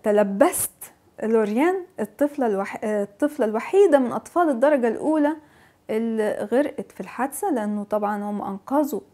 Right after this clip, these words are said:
آه، معظم أو كل أطفال الدرجة الأولى، والسيدات كان ليهم كمان الأولوية في المراكب، آه، لكن الرجالة لأ. ف-، فأنا كنت هتجنن، عايزة أعرف لوريان غرقت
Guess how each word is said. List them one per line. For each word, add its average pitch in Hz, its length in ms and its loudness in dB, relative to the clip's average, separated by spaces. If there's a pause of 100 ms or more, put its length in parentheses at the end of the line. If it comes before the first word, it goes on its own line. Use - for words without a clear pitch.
(280)
آه، 202 460 -10 (400)
معظم 220 680 2
أو 202 120 -4 (100)
كل 277 340 4
أطفال 262 380 -2
الدرجة 254 280 0
الأولى، 277 240 0
والسيدات 208 1200 -2
كان 202 220 -6
ليهم 233 160 0
كمان 233 260 -4
الأولوية 208 460 0
في 220 120 -14
المراكب، 226 420 -4 (800)
آه، 214 920 -6 (580)
لكن 214 300 -6
الرجالة 214 460 -4
لأ. 220 380 -6 (720)
ف-، - 120 -4 (840)
فأنا 349 400 0 (640)
كنت 269 220 -2
هتجنن، 285 460 4
عايزة 285 240 2
أعرف 302 220 0
لوريان 240 720 2
غرقت 285 360 2